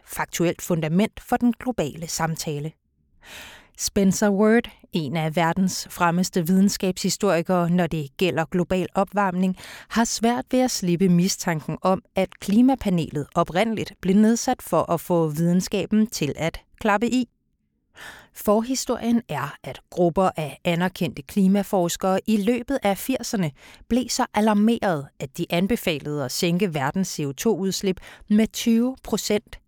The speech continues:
inden år to tusind og fem. En flok videnskabsfolk, som ingen havde hørt om,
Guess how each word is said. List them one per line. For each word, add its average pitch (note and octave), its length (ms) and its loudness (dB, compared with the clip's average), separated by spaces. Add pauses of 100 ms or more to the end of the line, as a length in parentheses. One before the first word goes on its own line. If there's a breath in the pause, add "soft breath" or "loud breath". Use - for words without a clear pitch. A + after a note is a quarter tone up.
(180)
inden F3 300 0
år B2 200 -4
to F#3+ 180 -2
tusind E3 340 -8
og C#3 80 -8
fem. F3+ 220 -4 (1400 loud breath)
En G3+ 220 2
flok G3+ 280 0
videnskabsfolk, G#3 920 0
som E3 320 -2 (140)
ingen G3+ 360 6
havde E3+ 320 0
hørt F3+ 220 2
om, E3 200 -2